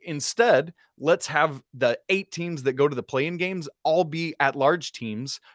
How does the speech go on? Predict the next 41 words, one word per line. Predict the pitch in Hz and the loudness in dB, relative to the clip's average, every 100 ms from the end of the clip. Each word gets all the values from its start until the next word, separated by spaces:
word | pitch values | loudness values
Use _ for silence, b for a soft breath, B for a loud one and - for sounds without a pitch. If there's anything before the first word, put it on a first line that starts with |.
| - | -4
from | 143 143 | -2 0
the | 123 | -2
bigger | 151 175 160 | -2 -2 -4
conferences | 110 - 104 110 - 123 | -6 -8 -8 -12 -10 -8
because | 127 139 147 127 - b b | -4 2 2 2 -8 b b
they | 113 - 240 | -2 4 4
had | 208 240 | 4 4
their | 226 233 | 6 6
opportunities | 226 233 240 - 247 123 107 104 | 4 2 -2 -2 -2 -2 -6 -10
to | - | -4
make | 143 156 | -2 -2
it | 147 | -2
into | 151 156 | -4 -2
this | 147 - | -4 0
bracket, | 160 139 - - b - | 0 0 -2 -12 b -8
and | 139 127 | -4 2
they | 160 | 4
did | 190 202 | 4 2
not | 190 196 156 | 4 4 2
win | 180 | 0
those | 175 170 139 | 2 0 0
games. | 135 101 104 - _ b b - | -2 -2 -10 -18 _ b b -2
So | 208 | 0
let's | 175 170 240 | 4 4 4
send | - 233 180 | 2 0 0
them | 185 233 | 0 -2
to | 131 | -4
Dayton. | 107 110 131 151 b b | -4 -4 -4 -12 b b
And | 165 180 | -4 0
by | 185 220 | 4 6
the | 220 | 6
way, | 185 120 202 - _ - | 6 4 0 -8 _ -2
with | 156 156 - | -2 -2 -4
all | 180 233 | 2 2
due | 196 | 2
respect | 185 143 - 196 - - | -4 -4 -2 -4 -4 -10
to | 175 | -6
the | 135 | -6
lower | 127 170 240 143 | -2 -2 -2 -4
conference | - 202 247 117 - | -4 -8 -8 -10 -10
teams, | 123 120 160 | -8 -8 -8